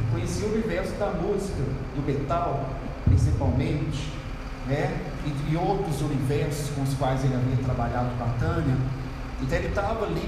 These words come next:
no meio de uma galera de comportamento homossexual e começou a fazer perguntas. Eu falo, e Jesus tá aqui, né, é, fazendo isso.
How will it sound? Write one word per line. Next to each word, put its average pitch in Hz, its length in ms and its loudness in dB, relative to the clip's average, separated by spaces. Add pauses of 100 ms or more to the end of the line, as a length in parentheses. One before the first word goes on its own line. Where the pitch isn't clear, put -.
no 165 100 -2
meio 220 720 2
de 165 80 -2
uma 160 180 0
galera 160 540 2 (920)
de - 80 -8
comportamento 147 920 0
homossexual 175 640 -2
e 202 100 -4
começou 214 260 -2
a 202 40 -2
fazer 202 200 -2
perguntas. 214 720 0
Eu - 100 -4
falo, 175 280 0 (600)
e 190 80 -2
Jesus 208 600 2
tá 226 80 -2
aqui, 220 420 -2 (440)
né, 185 480 -2 (440)
é, 156 280 0
fazendo 202 420 0
isso. 190 400 0